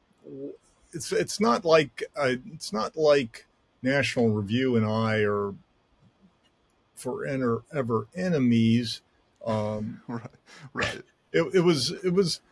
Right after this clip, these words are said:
Speaker 1: it was a minor matter of personal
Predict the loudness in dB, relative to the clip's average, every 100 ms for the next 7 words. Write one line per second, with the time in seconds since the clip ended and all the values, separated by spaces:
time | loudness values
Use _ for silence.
0 | _ -20 -20 _ -20 -20 -20 _ _ _
1 | _ _ _ _ _ _ -4 4 6 6
2 | 2 -2 0 2 2 2 4 6 6 6
3 | 6 6 4 -2 -4 0 2 4 4 4
4 | 4 2 0 2 2 2 0 -6 -10 _
5 | _ _ _ _ _ -16 -6 0 0 0
6 | 2 4 4 0